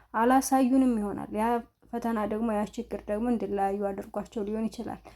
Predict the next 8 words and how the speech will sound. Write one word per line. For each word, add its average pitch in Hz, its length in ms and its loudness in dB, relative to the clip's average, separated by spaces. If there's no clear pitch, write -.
እግዚአብሔር 220 460 0
አምላክ 233 320 0
ፈተናቸውን 220 680 -2
አቅሎላቸው 226 840 -2
አንድ 226 260 2
ላይ 202 200 0
እንዲጣመሩ፣ 214 840 -2
እ፣ 226 60 -4